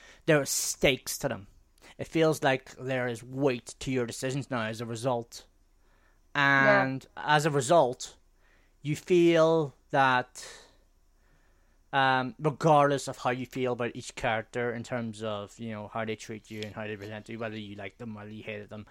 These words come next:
Speaker 2: Mm-hmm.
Speaker 1: there was a, like,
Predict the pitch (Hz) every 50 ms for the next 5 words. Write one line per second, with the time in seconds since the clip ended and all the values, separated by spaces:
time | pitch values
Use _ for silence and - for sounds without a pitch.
0 | - _ - 226 220 208 202 202 214 226 _ _ _ _ _ - _ _ - _
1 | _ _ _ _ _ _ _ _ _ _ _ _ _ _ _ _ _ _ _ _
2 | _ _ _ _ _ _ 170 170 170 185 185 180 170 170 180 175 175 151 143 170
3 | 160 160 165 - - - 143 156 151 143 120